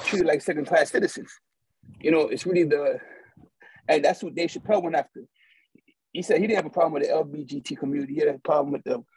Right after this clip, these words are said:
white L G B T community, right? And I believe that's a, a major, because like I said, the reason why the cops,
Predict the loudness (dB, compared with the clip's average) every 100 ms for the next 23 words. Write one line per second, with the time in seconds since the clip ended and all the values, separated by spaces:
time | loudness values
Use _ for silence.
0 | _ -2 2 2 0 _ _ _ _ _
1 | _ _ _ _ _ _ -2 0 0 -4
2 | -6 -10 -10 -10 -6 -6 -6 -8 -16 -20
3 | _ _ _ _ _ _ _ _ _ -20
4 | -20 -2 2 2 2 0 0 2 -2 0
5 | -2 2 0 0 -4 -8 -4 -2 -2 -2
6 | -4 -4 -14 -4 0 2 2 4 2 0
7 | -6 -8 -4 -2 -2 -2 2 2 _